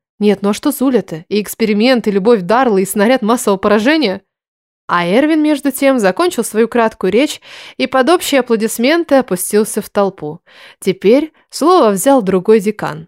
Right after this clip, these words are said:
полноватый и самый добродушный на вид из всех. «Тут мой коллега упоминал про разящий меч, так вот»,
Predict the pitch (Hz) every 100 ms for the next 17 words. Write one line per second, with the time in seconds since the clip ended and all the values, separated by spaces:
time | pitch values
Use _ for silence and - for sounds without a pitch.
0 | _ - 220 220 214 269 294 269 214 -
1 | 220 208 320 311 214 190 196 196 247 -
2 | 214 180 175 175 214 220 185 - - 107
3 | - _ _ _ _ _ - 196 202 208
4 | 196 190 - 202 190 196 190 202 190 185
5 | 180 208 196 202 202 196 190 - 190 185
6 | 180 - - - - - 185 196 185 180
7 | 180 175 - 190 175 185 226 - - -
8 | - 180 180 175